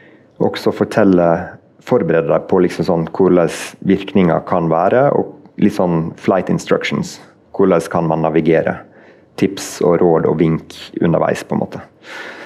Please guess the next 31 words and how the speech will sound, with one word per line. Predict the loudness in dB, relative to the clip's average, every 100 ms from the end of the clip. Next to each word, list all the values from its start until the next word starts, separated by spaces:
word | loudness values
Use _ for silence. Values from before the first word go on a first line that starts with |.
| -20 -20
Så | -14 0 2 4 2 -2 -10 -8 2
når, | 4 6 4 4
ehm, | 4 4 4 0 -6 -20 -6
vi | 0
er | 2
ferdig | 2 2 2
med | 4
de | 4 2
sesjonene | 0 -4 0 2 4 4
der, | 4 4
og | 4
vi | 2
blir | 4 2
litt | 0
kjent, | 0 0 0 -4
så | -2 -2
vi | 2
vet | 0 0
litt | -4
hva | -2 0
det |
går | 2 4 4
i, | 2
men | 0 -2
først | -2 0
og | 0
fremst | 2 0
bygge | 0 0
tillit | 2 0 0
i | -2
flight | 0